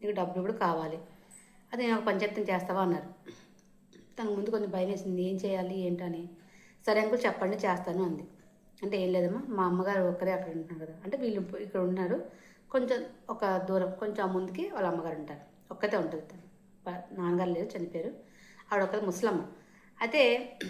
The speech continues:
"మా అమ్మ దగ్గర ఉండు, నీకు నెలకు ఐదు వందలు ఇస్తాను, భోజనం పెడతారు, నువ్వేం వండుకుంటావు అలాగే వండి పెట్టు అమ్మకి, ఆవిడ బట్టలు ఉతికేసే, ఇల్లు శుభ్రం చేసే, ఇప్పుడు నీ ఇంట్లో ఎలా ఉంటావు మీ అమ్మతోని అలాగే ఉండు, నీకు ఏ అడ్డం చెప్పం,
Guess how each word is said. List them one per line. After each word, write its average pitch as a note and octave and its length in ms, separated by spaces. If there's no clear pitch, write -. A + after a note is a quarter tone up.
"మా G#3+ 100
అమ్మ G3 180
దగ్గర G#3 240
ఉండు, G3 260
నీకు F#3+ 120
నెలకు F#3 260
ఐదు F#3 140
వందలు G3 120
ఇస్తాను, - 320
భోజనం G3 400
పెడతారు, E3+ 400
నువ్వేం G3 280
వండుకుంటావు A3 400
అలాగే G3+ 220
వండి A#3 180
పెట్టు F#3 160
అమ్మకి, F3 340
ఆవిడ F#3+ 120
బట్టలు F#3 260
ఉతికేసే, F3 540
ఇల్లు F#3+ 140
శుభ్రం F#3 220
చేసే, F#3 120
ఇప్పుడు A#3+ 160
నీ A3 60
ఇంట్లో G#3+ 260
ఎలా G#3+ 120
ఉంటావు G#3+ 320
మీ G3+ 60
అమ్మతోని F#3+ 520
అలాగే G3+ 280
ఉండు, F#3+ 300
నీకు F#3 160
ఏ G3 80
అడ్డం G3+ 260
చెప్పం, - 360